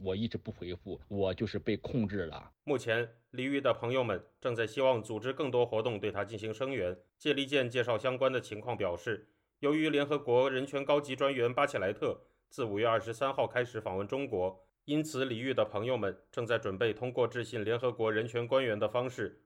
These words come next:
Speaker 2: 为李玉和访民群体发声。他说：
Speaker 1: 我们希望给去中国访问的人权官员写信，希望联署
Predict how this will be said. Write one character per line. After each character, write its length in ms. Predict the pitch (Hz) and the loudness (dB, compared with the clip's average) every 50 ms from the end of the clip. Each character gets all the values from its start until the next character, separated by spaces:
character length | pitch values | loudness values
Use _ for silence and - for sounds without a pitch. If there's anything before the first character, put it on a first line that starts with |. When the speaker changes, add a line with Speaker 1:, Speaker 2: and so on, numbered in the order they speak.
| _ _ _ | _ _ _
Speaker 2:
为 180 | - 135 127 117 | 0 2 2 2
李 160 | 110 107 101 | 0 -2 -2
玉 240 | 127 143 - - - | -2 -2 -2 -4 -8
和 140 | _ - 113 | _ -6 -2
访 220 | 113 123 104 98 | 0 0 0 0
民 160 | 98 104 120 | -2 -4 -6
群 180 | 120 - 117 120 | -6 -6 -8 -8
体 140 | 117 - 90 | -6 -8 -2
发 160 | - 117 120 | 0 0 2
声。 200 | 117 131 123 127 - - _ _ _ _ | 2 0 -2 -2 -6 -14 _ _ _ _
他 140 | - - 107 | -4 -4 -4
说： 360 | - 123 120 123 123 - - _ _ _ - - | 0 2 2 0 0 -2 -10 _ _ _ -12 -8
Speaker 1:
我 80 | 98 | -6
们 120 | 98 104 113 | -4 -4 -4
希 220 | 113 - - 139 | -4 -4 -2 -2
望 180 | 135 123 117 113 | 0 0 0 -2
给 160 | - 92 90 | -4 -6 -8
去 280 | - - - - - 127 | -6 -6 -2 0 0 0
中 220 | - - 156 156 | 0 -2 -4 0
国 120 | 127 143 147 | 2 2 2
访 220 | 143 - 101 85 | 2 0 -2 0
问 140 | 107 135 120 | 0 0 0
的 60 | 113 | 0
人 200 | 98 101 113 123 | 0 0 -4 -2
权 180 | 120 131 131 127 117 | -2 -2 -4 -2 -2
官 200 | 135 139 143 131 | -2 0 0 0
员 220 | 98 80 90 98 | -2 -4 -4 -4
写 260 | - - - - 73 | -4 -4 -4 -6 -6
信， 320 | 71 - - - 196 135 104 | -6 -6 -4 -4 -4 -4 -4
希 220 | - - - - 110 | -6 -8 -4 -4 -4
望 180 | 104 104 98 | -4 -4 -6
联 180 | 90 92 98 117 | -4 -4 -4 -4
署 160 | 117 - - | -4 -6 -10